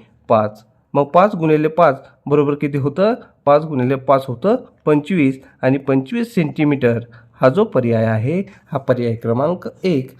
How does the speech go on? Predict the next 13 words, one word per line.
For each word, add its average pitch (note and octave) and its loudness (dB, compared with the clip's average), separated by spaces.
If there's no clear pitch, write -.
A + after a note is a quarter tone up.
या C3 4
ठिकाणी A#2 -4
आपल्याला B2 0
पाहायला A2 0
मिळतो G#2+ -6
आहे. A2 -8
पुढील D#3 -2
उदाहरण F#3+ -2
पहा, G3 -6
एका G#3 -2
खोलीची F#3+ -4
लांबी, G3+ -2
रुंदी E3 -4